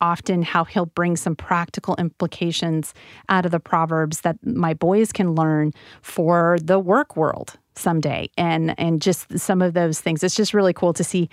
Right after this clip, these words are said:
how those works. But again, that's just by taking that studying of a scripture, and if you take it through, slow it down, take it through some steps so that you're not just reading it, checking it off, and moving on,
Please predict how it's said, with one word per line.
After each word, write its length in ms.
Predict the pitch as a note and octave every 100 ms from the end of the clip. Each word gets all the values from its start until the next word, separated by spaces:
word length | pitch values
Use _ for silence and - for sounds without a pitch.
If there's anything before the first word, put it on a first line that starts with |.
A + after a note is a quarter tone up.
| - - - -
how 120 | -
those 220 | G3+ F#3+ G3
works. 200 | F3+ -
But 220 | G#3+ - _ _ _ -
again, 360 | A3 D#4 G#3+
that's 220 | G3 G3+
just 320 | - G#3+ F#3+ F#3
by 200 | G3+ G3
taking 580 | - B3 B3 A#3 A3+ -
that 400 | F3+ F#3 E3+ - - F#3+
studying 580 | - - - G#3 A#3 A3
of 120 | G3
a 20 |
scripture, 580 | F#3+ - A3 - F#3+ F#3 - - -
and 280 | G3+ F#3 D#3 E3+
if 160 | G3+ F#3+
you 80 | G3
take 320 | - G#3+ G#3+
it 140 | -
through, 220 | - G#3+
slow 280 | F#3 - G3+
it 80 | A3
down, 280 | A3+ A3 - - - - -
take 220 | - A#3 B3+
it 120 | B3+
through 140 | A#3+
some 180 | - G3
steps 600 | - - A3 - - -
so 280 | - G3 G3
that 200 | F#3 E3+
you're 180 | G3 F#3+
not 260 | G3 D#4
just 220 | C#4+ A#3+
reading 400 | F#3 G3+ A#3 A3+
it, 180 | A3+ A3+
checking 400 | - G#3+ A3 G3+
it 80 | G3
off, 200 | F#3+ F#3
and 140 | F3
moving 300 | F3 F3+ E3+
on, 240 | D#3+ F#3